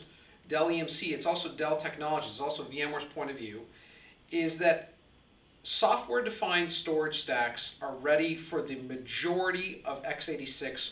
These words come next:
workloads by count. Now, if you unpack that statement,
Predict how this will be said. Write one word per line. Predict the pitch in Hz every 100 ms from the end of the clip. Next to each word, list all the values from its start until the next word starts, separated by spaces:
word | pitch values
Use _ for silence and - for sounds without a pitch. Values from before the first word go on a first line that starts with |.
| -
workloads | 113 123 123 156 160 120 - - - - -
by | 123 123 - -
count. | 123 - - - - - - - - - - -
Now, | 151 139 - - - -
if | -
you | 170
unpack | 262 277 254 240
that | 185 -
statement, | - 202 - 135